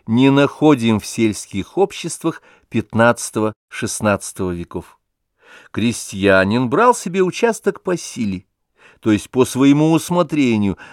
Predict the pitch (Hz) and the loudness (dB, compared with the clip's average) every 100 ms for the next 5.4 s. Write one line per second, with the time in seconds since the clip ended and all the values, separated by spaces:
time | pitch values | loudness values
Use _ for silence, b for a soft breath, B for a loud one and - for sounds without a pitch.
0 | - 98 110 101 92 90 104 135 147 175 | -4 0 2 2 2 2 2 0 -2 -2
1 | 170 214 196 _ _ - 120 117 110 107 | 0 0 -2 _ _ 0 2 4 4 2
2 | 92 98 98 107 - - 190 b b - | 2 0 0 -2 -6 -2 -4 b b -4
3 | 240 143 135 - 127 110 107 104 98 95 | -2 2 2 2 0 2 2 2 2 2
4 | 117 160 - 160 202 254 202 202 151 160 | 0 -2 -2 -2 0 -2 0 0 2 2
5 | 123 - 107 | 0 -2 -8